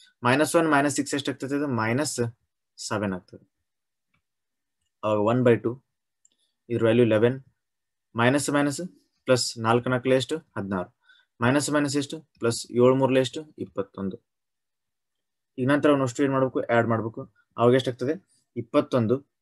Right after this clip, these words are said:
ಪ್ಲಸ್ ಹತ್ತು ಮೂವತ್ತೊಂದು, ಮೂವತ್ತೇಳು, ಮೂವತ್ತೇಳು, ಮೂವತ್ತೆಂಟು, ನಲವತ್ತೆಂಟು. ಟೋಟಲ್ ನಲವತ್ತೆಂಟು ಆಗ್ತದೆ. ಎರಡು ಒಂದ್ಲೆ, ಎರಡು ಎರಡ್ಲೆ ಎರಡು ನಾಲ್ಕಲೆ, ಟೋಟಲ್ is ಇಪ್ಪತ್ನಾಲ್ಕು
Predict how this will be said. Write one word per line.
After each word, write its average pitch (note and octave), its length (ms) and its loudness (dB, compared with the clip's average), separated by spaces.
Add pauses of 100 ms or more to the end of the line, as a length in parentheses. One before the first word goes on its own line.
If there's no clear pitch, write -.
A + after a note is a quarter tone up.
(120)
ಪ್ಲಸ್ B2 400 -2
ಹತ್ತು A#2+ 160 -6
ಮೂವತ್ತೊಂದು, B2 520 2
ಮೂವತ್ತೇಳು, A#2+ 640 2
ಮೂವತ್ತೇಳು, B2 580 0
ಮೂವತ್ತೆಂಟು, A#2+ 840 -2 (640)
ನಲವತ್ತೆಂಟು. G#2 640 -2 (140)
ಟೋಟಲ್ A2+ 240 -4
ನಲವತ್ತೆಂಟು G#2+ 460 -4
ಆಗ್ತದೆ. - 340 -16 (240)
ಎರಡು A2 220 0
ಒಂದ್ಲೆ, A#2 180 -2 (380)
ಎರಡು G#2 180 0
ಎರಡ್ಲೆ A#2 380 0
ಎರಡು G2+ 180 -2
ನಾಲ್ಕಲೆ, G2+ 420 -6 (580)
ಟೋಟಲ್ A2+ 280 0
is A#2 200 0
ಇಪ್ಪತ್ನಾಲ್ಕು B2+ 960 -4